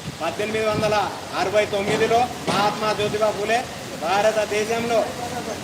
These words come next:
టాటా, అంబానీ ఎవరు కట్టనటువంటి ఇన్కమ్ ట్యాక్స్ కట్టినటువంటి వ్యక్తి. ఇరవై ఒక్క వేలు కట్టిరు ఆ రోజు ట్యాక్స్. పది రూపాయలకు తులం బంగారం ఉన్న రోజులలో రెండు వేలు, రెండు,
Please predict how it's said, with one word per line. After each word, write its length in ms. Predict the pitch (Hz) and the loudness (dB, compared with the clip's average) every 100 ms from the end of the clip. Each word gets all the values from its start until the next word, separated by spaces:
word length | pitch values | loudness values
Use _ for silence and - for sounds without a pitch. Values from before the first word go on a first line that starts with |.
| - - - | -8 -8 -4
టాటా, 360 | 165 196 202 214 202 175 - 202 151 | 0 0 2 2 2 -2 -6 -6 -4
అంబానీ 380 | 175 214 220 220 196 | -2 0 0 2 2
ఎవరు 240 | 196 220 220 | 2 2 2
కట్టనటువంటి 640 | 202 220 214 208 214 208 208 | 0 0 0 0 -2 -2 -2
ఇన్కమ్ 260 | 196 208 202 | -2 -2 0
ట్యాక్స్ 340 | 202 - - - | -2 -2 -2 -2
కట్టినటువంటి 640 | 220 220 202 196 196 196 190 | -2 -2 -2 -2 -2 -4 -4
వ్యక్తి. 260 | 190 180 220 226 - - | -4 -2 -4 -4 -6 -2
ఇరవై 260 | 190 202 220 214 | 0 4 6 4
ఒక్క 160 | - 220 185 | 2 -2 0
వేలు 260 | 190 220 240 | 0 0 2
కట్టిరు 340 | 226 226 226 220 208 | 4 4 2 2 2
ఆ 40 | 214 | 2
రోజు 180 | 208 190 156 196 | 0 -2 -6 -4
ట్యాక్స్. 280 | 202 196 170 - - 160 | -2 -2 -6 -8 -6 -2
పది 200 | 196 220 | 0 2
రూపాయలకు 400 | 226 220 226 226 226 | 2 2 2 2 0
తులం 220 | 214 220 214 | 0 0 0
బంగారం 340 | 202 214 208 208 | 2 2 2 0
ఉన్న 120 | 202 208 196 190 | -2 0 0 0
రోజులలో 520 | 202 214 220 214 254 285 - - - - | 0 0 0 0 0 -4 -6 -8 -6 0
రెండు 220 | 190 214 220 | 2 2 2
వేలు, 240 | 226 226 214 - - - 175 | 2 0 0 -2 -2 -2 -2
రెండు, 200 | 190 | -2